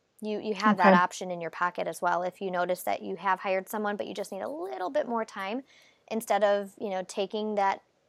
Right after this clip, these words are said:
Speaker 1: jump and being, you know, more risky, is to ask, "Can I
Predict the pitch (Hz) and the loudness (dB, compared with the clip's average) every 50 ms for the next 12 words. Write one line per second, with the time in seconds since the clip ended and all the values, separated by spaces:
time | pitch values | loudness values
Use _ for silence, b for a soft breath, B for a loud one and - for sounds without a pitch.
0 | _ _ 202 190 202 185 190 220 220 220 202 185 180 180 185 - 196 185 185 185 | _ _ -8 -2 0 0 0 0 0 0 0 0 0 -4 -6 -6 -4 -4 -4 -4
1 | 185 190 - _ _ 220 185 180 175 175 180 180 175 175 185 196 190 196 - - | -6 -8 -12 _ _ -10 -10 -8 -8 -6 -2 2 2 4 4 2 0 -2 -2 -8
2 | - - 254 262 269 - - - - _ _ 294 285 - - - - - 185 196 | -6 -4 -2 -2 -4 -6 -10 -20 -20 _ _ -4 -4 0 0 0 0 0 -2 -2
3 | 175 165 - - - - _ _ _ - - 208 196 185 180 185 190 | -4 -6 -8 -12 -14 -20 _ _ _ -10 -8 -6 -4 -4 -4 -6 -6